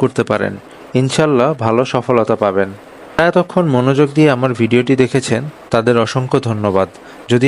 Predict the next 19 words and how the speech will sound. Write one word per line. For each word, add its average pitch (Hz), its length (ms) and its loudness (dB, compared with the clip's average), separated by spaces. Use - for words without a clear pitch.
আপনার 127 320 -2
জানার 120 320 0
কিছু 151 200 -4
থাকে, 143 300 0
তবে 120 200 0
কমেন্ট 117 320 0
করে 123 180 2
জানাবেন 104 460 -2
বা 110 100 0
কমেন্টে 131 360 0
পরামর্শ 127 360 0
দিতে 143 180 2
পারেন 123 280 0
কী 151 180 0
কী 165 80 4
ধরনের 151 420 2
ভিডিও 117 280 2
দেখতে 120 380 -2
চান 147 140 0